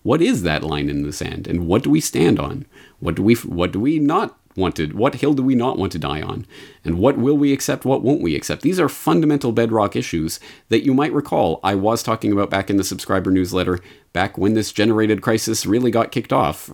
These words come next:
uh, in March. I did Your Guide to Surviving a Crisis, where I did note, uh, amongst the, the various measures that I was talking about,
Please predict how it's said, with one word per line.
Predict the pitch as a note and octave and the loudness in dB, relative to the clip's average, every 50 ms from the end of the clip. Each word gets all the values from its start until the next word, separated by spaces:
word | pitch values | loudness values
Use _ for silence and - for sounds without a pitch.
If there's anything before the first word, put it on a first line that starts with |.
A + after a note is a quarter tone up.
| - - | -8 -6
uh, | D#2+ D#2 D#2 - | -4 -2 -2 0
in | - F2 E2+ | 0 0 2
March. | F#2 B2+ C#3+ E2+ F#2 - - - - - | 2 2 2 0 -2 -4 -8 -10 -6 -4
I | - F2+ | -2 -2
did | E2 F2 E2+ D#2+ - _ | 0 0 -2 -2 -6 _
Your | F2+ F#2+ A2+ B2+ A#2+ | -2 0 2 2 2
Guide | G2 A2 A2+ A2 G#2 G2+ - - | 2 2 2 2 2 0 -2 -4
to | - - F#2+ | -6 -4 -4
Surviving | - - F#2+ F2 F#2+ G2+ G2+ F2+ F#2 F2 | -2 -2 -2 0 0 0 2 2 2 2
a | D2+ C#2+ | 0 0
Crisis, | - A#2+ C3 C3 - D#2 D2 - - | 0 -2 -2 -2 -2 -4 -6 -4 -4
where | E2+ E2+ E2+ | -2 0 0
I | E2+ E2+ | 0 2
did | E2+ B2 D#3+ C#3+ G2 F2+ - - - - - - _ - | 2 2 2 2 0 -2 -6 -12 -20 -20 -20 -20 _ -4
note, | - C#3+ F#3+ - D2 - - - - - - - | 0 0 0 0 0 -4 -8 -12 -16 -16 -10 -4
uh, | D#2+ E2 E2 D#2 - | -2 -2 0 0 0
amongst | F#2+ F#2+ F#2 G2 G#2+ - - - | 2 2 2 2 2 0 -2 0
the, | G2 F#2 F2 F2 F2 | 2 2 4 2 2
the | D#2+ E2+ | 0 0
various | D#2+ F#2+ G2+ G2 F#2 F2 G2 | 0 0 2 2 2 2 2
measures | G#2 G#2 F#2 F2 E2+ D#2 | 0 0 0 0 -2 -2
that | - E2 | -2 -4
I | D#2+ | -4
was | E2 E2 | -4 -4
talking | - A#2 D3+ D#3 - F2 | -4 -4 -4 -2 -2 -4
about, | D2+ D2+ - - | -4 -4 -4 -6